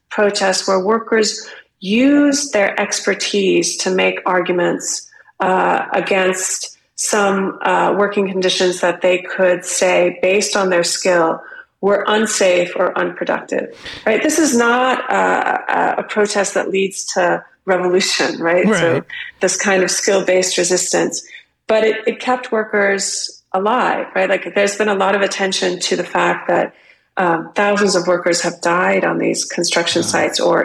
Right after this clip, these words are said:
Speaker 1: in this construction industry. But for me, the really compelling question is why more workers didn't die. And the,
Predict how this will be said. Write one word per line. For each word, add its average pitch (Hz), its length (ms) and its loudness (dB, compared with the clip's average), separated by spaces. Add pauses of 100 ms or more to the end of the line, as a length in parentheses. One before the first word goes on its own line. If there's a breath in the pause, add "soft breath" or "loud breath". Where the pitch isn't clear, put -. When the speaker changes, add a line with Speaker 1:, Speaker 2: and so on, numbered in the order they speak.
Speaker 1:
in 180 100 2
this 170 200 0
construction 175 520 -2
industry. 175 600 0 (320 loud breath)
But 226 140 0
for 240 120 0
me, 262 560 2
the 214 120 0
really 226 440 2
compelling 208 500 0
question 208 360 0
is 175 240 0
why 196 300 2
more 180 340 4
workers 170 460 0
didn't - 300 -4
die. - 320 -6 (760 soft breath)
And 190 220 2
the, 185 260 -2